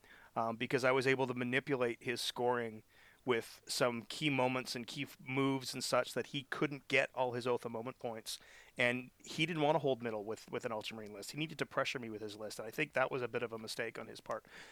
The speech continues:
He would probably agree with that, that that was a mi-, that Oath of Moment was not the best choice. But the second game, that Monster Mash list, Morty, Magnus, and the Super Chicken, not the Ataus Carexis or whatever, but just a, a, a Lord of Change with, um, all the upgrades.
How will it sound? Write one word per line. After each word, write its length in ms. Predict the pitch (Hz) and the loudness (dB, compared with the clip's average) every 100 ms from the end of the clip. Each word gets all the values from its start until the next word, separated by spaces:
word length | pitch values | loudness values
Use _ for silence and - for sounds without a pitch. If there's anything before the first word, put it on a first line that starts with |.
| - | -12
He 160 | - 185 | 2 10
would 160 | 170 | 10
probably 480 | - 160 151 143 139 | 12 10 10 6 6
agree 280 | 120 127 120 | 4 2 -2
with 160 | 117 | -2
that, 260 | 120 104 - | -4 -4 -4
that 140 | 127 | -2
that 160 | 120 113 | 0 0
was 120 | 113 | -2
a 40 | 110 | -8
mi-, 100 | 107 | -6
that 120 | 123 | -2
Oath 200 | 123 113 | 0 0
of 40 | 120 | -4
Moment 320 | 110 110 113 | -6 -10 -12
was 140 | 110 | -10
not 140 | 117 110 | -8 -8
the 80 | 110 | -6
best 200 | 104 - | -6 -6
choice. 320 | 123 123 - - - - | -8 -10 -16 -18 -20 2
But 100 | 143 | 2
the 60 | 139 | 6
second 300 | - 160 175 | 6 6 6
game, 280 | 139 131 131 | 6 6 2
that 160 | 135 135 | 4 4
Monster 280 | 131 143 143 | 6 4 4
Mash 260 | 123 117 | 4 4
list, 260 | 127 117 - | 2 0 0
Morty, 320 | 123 156 165 | 2 4 4
Magnus, 520 | 147 131 131 131 120 - | 6 6 6 2 -2 2
and 180 | 127 123 | 2 2
the 60 | 120 | -2
Super 280 | 139 139 | -4 -4
Chicken, 360 | 131 120 113 104 - - - 139 | -2 -2 -4 -10 -18 -20 -8 6
not 200 | 147 151 | 6 8
the 120 | 139 | 4
Ataus 460 | 127 - 135 123 | 4 6 8 6
Carexis 540 | - 123 120 - 123 - | 2 2 2 2 -4 -4
or 40 | |
whatever, 260 | 113 107 110 | -4 -4 -4
but 140 | 110 | -2
just 240 | 139 123 131 | -2 0 2
a, 100 | 117 | 2
a, 320 | 113 110 104 107 117 | 2 -2 -4 -4 -4
a 160 | 110 110 _ _ - | -2 -6 _ _ -12
Lord 240 | 139 131 | 2 2
of 100 | 123 | 2
Change 380 | - 135 120 117 | 0 0 0 -4
with, 260 | 120 - - | -8 -10 0
um, 340 | 113 104 104 - - | 0 0 -6 -18 -4
all 140 | 120 120 | -2 0
the 200 | 113 110 | -2 0
upgrades. 540 | 113 113 127 113 - | -2 0 0 0 -4